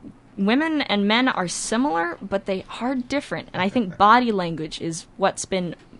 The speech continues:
the struggle with most for me. So I've been, like, studying how do men walk and stuff. I've been watching movies and, like, "Okay, these are good British men actors.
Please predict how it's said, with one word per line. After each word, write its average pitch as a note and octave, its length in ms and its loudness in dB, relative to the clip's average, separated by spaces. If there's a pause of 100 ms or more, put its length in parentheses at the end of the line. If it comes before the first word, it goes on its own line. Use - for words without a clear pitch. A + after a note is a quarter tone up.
the - 100 -6
struggle F#3+ 560 0 (100)
with E3+ 220 -6
most F3 320 -4
for F3 80 -6
me. F3+ 240 -2
So - 180 -6
I've E3+ 160 -2
been, E3 200 -6 (320)
like, F#3 160 -2
studying A3+ 500 2
how F#3 300 0
do G#3 120 0
men G#3+ 220 2
walk D#4 340 0
and F#3+ 120 -2
stuff. - 360 -6
I've D#3+ 60 -10
been E3+ 100 -6
watching F#3 400 0
movies A3 380 2
and, D#3+ 100 -6
like, E3+ 220 -8
"Okay, F#3+ 520 -2
these E3 260 -8
are F#3 40 -2
good F#3 280 -4
British F3 340 -2
men E3+ 240 -4
actors. - 480 -6